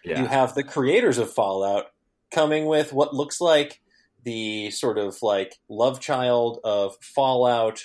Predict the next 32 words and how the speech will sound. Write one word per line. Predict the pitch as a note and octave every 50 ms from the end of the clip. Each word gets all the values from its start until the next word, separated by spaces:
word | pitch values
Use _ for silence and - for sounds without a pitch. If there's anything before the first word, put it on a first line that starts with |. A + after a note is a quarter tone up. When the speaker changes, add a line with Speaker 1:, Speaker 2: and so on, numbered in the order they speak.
| - -
Speaker 2:
Borderlands, | C3 A#2+ A2 A2+ A2+ A2 A#2 A2+ G#2 G#2+ G#2+ G#2 G#2 G#2+ G#2+ G2+
and | A2 G#2+ G#2
No | G#2 G#2 G#2 G2+
Man's | G#2 G2 F#2+ F#2 F#2 -
Sky. | - - A2 G2 F2+ F2 E2 - - - _ _ _
Speaker 1:
Right. | - F2+ E2+ E2 D#2+ D2+ - _ _ _
Yeah. | - F#2 F#2 F2+ F2 D#2+ D2+ - - - - - -
It | C#3+ E3 D#3+
really, | C3+ C#3 E3 F3+ E3 E3 D#3 C#3+ B2+
uh, | B2 A#2+ A2+ A2+ A2 G#2 -
it's | - B2 - -
really | C3 D3+ F#3 F3 D#3+ D#3
interesting | C#3+ C#3 - C#3 - - B2+ A2
how | G2+ A2 A2+ G#2+ G#2 G2+ G2 F#2+ - _ - - - _ - - - -
many | B2 C3+ D3 D#3+ E3 D#3 C#3
games | A#2 B2+ B2+ B2+ B2 B2 A2
are | A2+ G#2
sort | - - A#2+ A#2
of | A2+
in | A2+
the | A2 G2
post-apocalypse | - - C3+ B2 A#2 - A#2 - - B2 B2 - - A#2+ A2+ A2 - -
slash, | - - A2+ A2 G#2+ G#2+ G#2 G#2 G2 - - - - - - _ - G2+
uh, | G2+ G2+ G2 G2 G2 F#2+ F#2+ F#2+ F2
future | - - - - - - C#3 C3 A#2+ A#2+ - - C3+ A#2+ A2+ A2 A2 A2 A2 G#2+
that's | G2 G#2+ G#2 F#2+ - - -
not, | - A2 G#2+ A2 G#2+ -
that's | G#2+ G2+ -
kind | - G#2+ G2
of | -
cobbled | - - A#2 A2+ A2+ A2 G2+
together | - A#2+ G#2+ G#2+ G#2 G2+ G#2+ G2+ G#2 G#2 G#2 F#2+